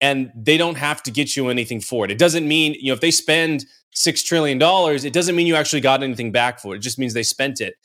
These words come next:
And that's the only metric of success. And so the absurdity of democracy is that we think every two years, every four years, we vote people in, and we're taking a vote on who's gonna go spend, take our money at gunpoint and spend it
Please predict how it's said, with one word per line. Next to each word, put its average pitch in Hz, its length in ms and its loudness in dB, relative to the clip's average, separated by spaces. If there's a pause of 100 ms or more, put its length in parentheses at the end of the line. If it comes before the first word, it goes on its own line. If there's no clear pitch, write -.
(140)
And 135 80 0
that's 151 140 0
the 165 100 0
only 156 240 2
metric 135 360 -2
of 113 140 -2
success. 190 480 0
And 135 100 -6
so 139 240 0 (300)
the 165 80 6
absurdity 180 960 4
of 139 220 0
democracy 147 760 -2
is 120 120 -2
that 123 180 0
we 160 160 0
think 170 280 -2
every 165 320 0
two 202 200 -2
years, 165 420 2
every 135 180 0
four 175 300 0
years, 143 400 2 (300)
we 147 120 6
vote 170 260 0
people 160 300 -2
in, 160 240 2
and 127 140 -4
we're 143 100 0
taking 160 300 0
a 147 60 0
vote 143 240 2
on 131 140 0
who's 160 260 2
gonna 180 160 0
go 175 140 0
spend, 139 500 0 (200)
take 202 220 2
our 240 80 2
money 214 220 0
at 190 80 -4
gunpoint 143 500 -2
and 135 160 -2
spend 160 420 2
it 107 200 0